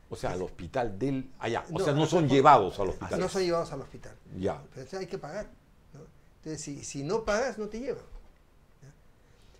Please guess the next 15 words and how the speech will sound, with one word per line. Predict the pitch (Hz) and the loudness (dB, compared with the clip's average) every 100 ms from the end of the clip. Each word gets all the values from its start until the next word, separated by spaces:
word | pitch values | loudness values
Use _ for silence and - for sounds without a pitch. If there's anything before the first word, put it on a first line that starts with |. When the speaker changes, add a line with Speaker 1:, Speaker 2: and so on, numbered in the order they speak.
| - | -8
Speaker 2:
Cuando | 151 156 151 | -4 -2 2
vas | 208 214 | 2 2
al | 220 | -4
hospital, | 180 - 143 170 233 - - - - - - - | -4 -10 -12 -8 -10 -12 -20 -20 -20 -20 -20 -14
estás | 147 - 160 185 - - - - - | -14 -12 -12 -12 -12 -16 -20 -20 -20
amarrado | 131 131 131 190 | -14 -10 -8 -8
con | 190 | -8
cadenas. | 151 151 214 175 101 - - - _ - | -10 -10 -10 -10 -14 -20 -20 -20 _ -18
Speaker 1:
Ujú. | 78 76 104 123 139 - - - 147 | -14 -12 -12 -14 -20 -20 -20 -20 -10
Speaker 2:
Y | 156 | -6
hay, | 190 202 - - | -4 -6 -16 -14
eh, | 135 131 127 135 | -10 -8 -8 -10
enfermos | 151 170 190 190 | -12 -10 -10 -10
que | 135 | -12
mueren | 135 139 214 247 143 | -12 -6 -4 -4 -6